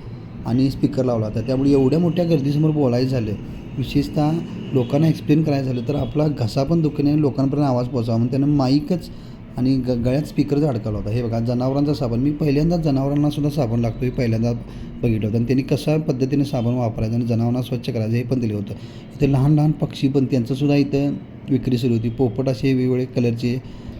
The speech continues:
हे पण होते, त्यांची घरटी पण होती. म्हणजे एकंदर काय, तुम्ही जाऊन खुश व्हाल. हे बघा, खाद्य, खाद्यपदार्थ पण होते तिथं, असे वेगवेगळे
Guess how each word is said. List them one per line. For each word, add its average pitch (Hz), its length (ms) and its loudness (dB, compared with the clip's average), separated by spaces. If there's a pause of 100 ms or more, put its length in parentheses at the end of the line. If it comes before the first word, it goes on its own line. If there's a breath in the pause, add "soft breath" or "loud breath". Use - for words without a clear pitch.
(240 loud breath)
हे 147 60 6
पण 147 160 4
होते, 117 240 2
त्यांची 117 300 0
घरटी 127 320 0
पण 139 120 2
होती. 113 220 0
म्हणजे 123 300 2
एकंदर 160 340 2
काय, 135 280 0 (400 loud breath)
तुम्ही 135 180 6
जाऊन 143 360 4 (100)
खुश 190 240 4
व्हाल. 120 160 4
हे 127 100 2
बघा, 117 160 2 (120)
खाद्य, 123 280 2 (140)
खाद्यपदार्थ 143 440 2
पण 143 160 2
होते 113 260 0
तिथं, 101 200 -4
असे 113 200 -2
वेगवेगळे 123 380 2